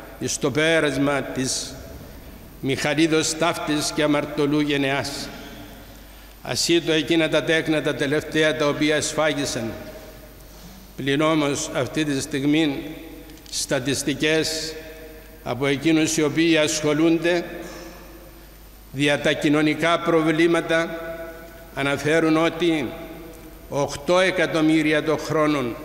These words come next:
εις όλων των κόσμων κατασφάζονται από τους σημερινούς ηρώδας.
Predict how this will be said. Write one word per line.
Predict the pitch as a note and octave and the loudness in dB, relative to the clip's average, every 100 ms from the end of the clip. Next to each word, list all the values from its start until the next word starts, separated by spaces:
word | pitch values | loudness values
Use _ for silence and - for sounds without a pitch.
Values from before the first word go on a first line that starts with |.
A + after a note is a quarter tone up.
| - | -8
εις | C#3 - | -4 2
όλων | D#3 D3+ C#3+ | 2 4 2
των | D3 D3 | 2 0
κόσμων | C#3 D#3+ D3+ D#3 C#3 - - - - - - - - - | 2 2 2 0 -2 -6 -12 -14 -16 -18 -20 -20 -20 -12
κατασφάζονται | - C3 D#3 C#3+ - D3 D3+ C3+ C#3 C#3 C3+ C3 B2+ - - - | -4 -2 0 0 0 2 2 0 0 0 0 -2 -4 -8 -14 -8
από | C3+ C3 C#3+ | -4 -2 0
τους | C#3 B2 | 0 -2
σημερινούς | - C#3 C#3 C3+ C#3 C#3+ C#3 | 0 2 2 2 2 0 -2
ηρώδας. | D3 C3+ D#3+ C3+ A2+ - - | -2 2 4 2 0 -4 -8